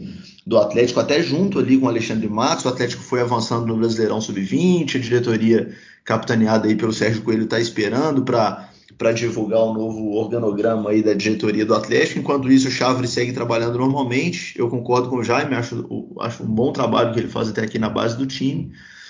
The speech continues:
na base do Galo, e, e agora o Galo aí dependendo de um empate pra, pra ser campeão. É, o último pitaco meu, Rogério, já, já me despedindo dos amigos, eu queria fazer um destaque rapidinho pro Júnior Alonso. Fez o primeiro gol com a camisa do Atlético no seu vigésimo nono jogo dele pelo clube.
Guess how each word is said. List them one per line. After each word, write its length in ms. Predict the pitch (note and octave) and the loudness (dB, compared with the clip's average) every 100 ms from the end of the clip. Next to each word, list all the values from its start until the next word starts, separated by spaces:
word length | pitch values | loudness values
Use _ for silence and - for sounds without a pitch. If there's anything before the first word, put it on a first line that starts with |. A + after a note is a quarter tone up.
| - _ | -20 _
na 100 | G#2+ | 0
base 220 | G#2+ A2+ | 2 2
do 100 | C3 | 2
Galo, 400 | B2 A#2+ C#3 D#3 | 2 4 2 2
e, 280 | D3 A#2 G#2+ | 2 2 2
e 60 | G#2+ | 0
agora 600 | G#2 G#2+ A#2 C3 G#2+ G2+ | 0 2 2 2 0 -4
o 80 | G2 | -2
Galo 220 | G#2 A2+ | 0 2
aí 180 | G#2+ A2 | 0 0
dependendo 540 | A2+ B2 A2 A2+ A#2 | 0 0 2 2 0
de 140 | G#2+ | -2
um 100 | A2+ | -2
empate 480 | B2+ A#2 G#2+ G#2+ - | -2 0 0 0 -2
pra, 540 | A#2 A2+ G#2+ G2 G2 - _ - - _ _ | -2 0 0 -4 -8 -16 _ -20 -20 _ _
pra 160 | A#2+ | 0
ser 140 | A2+ A#2 | 0 -2
campeão. 540 | B2+ B2 A#2+ G#2 G2 - - - | -4 -2 0 -2 -4 -12 -16 -8
É, 440 | G2+ G#2 G2 - - | -2 0 2 0 6
o 100 | C3+ | 8
último 340 | F3+ - G#3+ | 8 6 0
pitaco 400 | F#3 E3+ D#3 D3 | 0 -2 -2 -2
meu, 180 | C#3+ D#3+ | 0 0
Rogério, 340 | C3+ A#2 A2 | 0 0 -2
já, 400 | G#2+ B2 C3 A2 G#2+ | -2 0 0 -2 -4
já 140 | B2 | -4
me 120 | C#3 | -4
despedindo 420 | C3 C3+ A#2+ C3 | -2 0 2 4
dos 180 | C3+ C3+ | 4 4
amigos, 420 | C3+ A2+ A2 G#2 | 2 0 -2 -4
eu 80 | A2 | -6
queria 220 | C3 B2+ C3 | -2 0 0
fazer 200 | C#3 C#3 | 0 -6
um 60 | |
destaque 320 | C3+ C3+ C#3 | -4 -4 -4
rapidinho 560 | D#3 F#3 - B2 C3 F3+ | -2 -2 -2 -4 -4 -2
pro 160 | F3 C3+ | 0 2
Júnior 340 | D#3+ F#3+ E3+ | 2 2 4
Alonso. 420 | B2+ A2+ G#2 - | 2 0 -4 -2
Fez 160 | C3+ C3+ | 0 0
o 40 | |
primeiro 320 | C3 C#3 C#3+ | 0 -2 0
gol 180 | C3 C#3 | 2 2
com 60 | C3+ | 0
a 80 | C3 | -2
camisa 200 | C3 B2+ | 0 0
do 100 | A#2 | 0
Atlético 460 | - A#2+ B2+ - | -2 -2 -2 -4
no 60 | A#2+ | -4
seu 180 | - B2+ | -2 0
vigésimo 560 | B2 A2 C#3 C#3+ C#3 | 0 2 2 2 -2
nono 380 | B2 C3 D3 C3+ | -2 0 2 0
jogo 260 | A#2 B2 A#2 | -2 -2 0
dele 200 | A#2 - | -2 0
pelo 180 | A2+ | -6
clube. 400 | G2 A2 B2+ C3+ | -6 -4 -4 -4